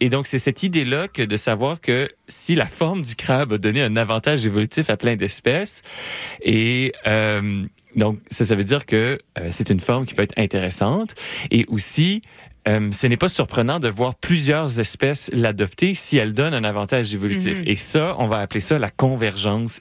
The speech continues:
Speaker 1: évolutive.
Speaker 2: OK.
Speaker 1: Donc, c'est plusieurs espèces qui convergent vers une même forme qui leur donne un avantage. Dans le cas de la forme du crabe, comme c'est arrivé, on pense au moins cinq fois
Speaker 2: Ouais.
Speaker 1: <laughs> que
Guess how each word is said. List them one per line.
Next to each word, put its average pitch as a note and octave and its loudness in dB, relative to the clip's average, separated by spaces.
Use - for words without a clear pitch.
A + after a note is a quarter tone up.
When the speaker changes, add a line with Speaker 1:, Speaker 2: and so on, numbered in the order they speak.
Speaker 1:
évolutive. G#2 0
Speaker 2:
OK. F#3+ 0
Speaker 1:
Donc, G3 0
c'est - 0
plusieurs C3 2
espèces C3+ -2
qui A#2 -6
convergent A#2 0
vers A2 2
une A2 -2
même G#2 -2
forme B2+ -2
qui - -4
leur G2+ 2
donne G#2 0
un A2+ 4
avantage. - -4
Dans A#2+ 2
le B2+ 2
cas F#3+ 0
de F3+ 0
la A#2+ 2
forme D#3 0
du A#2 -2
crabe, C3 0
comme F#3+ 2
c'est F#3 2
arrivé, A2+ 0
on G#2 4
pense C3+ 0
au F#3 4
moins D#3+ 0
cinq G#2+ 0
fois G2 0
Speaker 2:
Ouais. F#3 -2
Speaker 1:
<laughs> C#3 4
que D3 -2